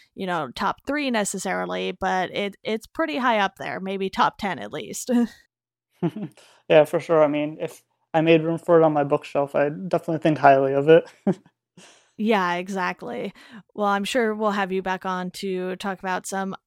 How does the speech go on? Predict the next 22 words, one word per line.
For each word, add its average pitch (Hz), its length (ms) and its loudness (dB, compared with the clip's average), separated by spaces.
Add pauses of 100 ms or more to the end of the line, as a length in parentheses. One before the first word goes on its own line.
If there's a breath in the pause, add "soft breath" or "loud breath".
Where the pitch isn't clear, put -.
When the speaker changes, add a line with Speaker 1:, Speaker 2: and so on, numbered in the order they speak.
Speaker 1:
other 233 240 0
comics 202 400 -4
here 196 200 -4
soon, 190 440 -4
or 180 640 -6
movies 185 440 -6
or 180 80 -6
books 180 320 -6
or 196 100 -4
what 240 160 0
have 190 200 -2
you. 190 220 -4
Anything 240 400 -2
you 214 120 -2
want, 175 280 -4 (120)
we 190 100 -6
can 190 140 -10
talk 175 200 -8
about. 180 320 -6 (480 soft breath)
But 202 300 0
for 214 180 -4
now 208 540 0